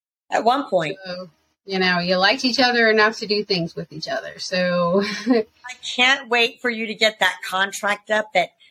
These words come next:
Speaker 1: not that contract, but that list of items. Remember we were talking about? You're, you're gonna put that list, you have a list, and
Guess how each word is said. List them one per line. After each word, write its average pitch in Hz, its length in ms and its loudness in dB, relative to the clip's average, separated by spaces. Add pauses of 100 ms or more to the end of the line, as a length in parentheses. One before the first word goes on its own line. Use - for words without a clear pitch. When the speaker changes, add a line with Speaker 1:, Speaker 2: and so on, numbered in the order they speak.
(340)
Speaker 1:
not 277 180 2
that 254 260 0
contract, 202 520 -4
but 180 180 -8
that - 220 -4
list 190 500 0
of 180 140 2 (100)
items. 202 560 -4
Remember 202 260 -4
we 202 120 0
were 185 120 2
talking 180 340 -4
about? 202 340 2 (440)
You're, 190 220 2 (220)
you're 190 360 2
gonna 190 180 0
put 190 260 -2
that 185 200 0
list, 185 400 0 (200)
you 190 160 -2
have 196 160 2
a 170 100 4
list, 180 380 2
and 160 240 -4